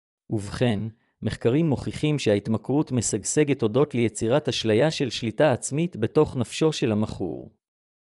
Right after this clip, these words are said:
במילים פשוטות, האמונה שהמכור יכול לעצור את ההתמכרות כרצונו, שתחושת היכולת האישית לא משתנה,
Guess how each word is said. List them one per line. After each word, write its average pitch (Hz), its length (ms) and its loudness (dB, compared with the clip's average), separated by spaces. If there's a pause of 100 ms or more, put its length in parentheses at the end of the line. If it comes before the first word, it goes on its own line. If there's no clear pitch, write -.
(300)
במילים 113 500 2
פשוטות, 104 600 -2 (240)
האמונה 113 460 4
שהמכור 117 520 2
יכול 139 280 4
לעצור 143 360 4
את 123 120 0
ההתמכרות 110 600 0
כרצונו, 107 720 -2 (360)
שתחושת - 580 -2
היכולת 131 460 2
האישית 101 540 -2
לא 143 160 4
משתנה, 135 560 0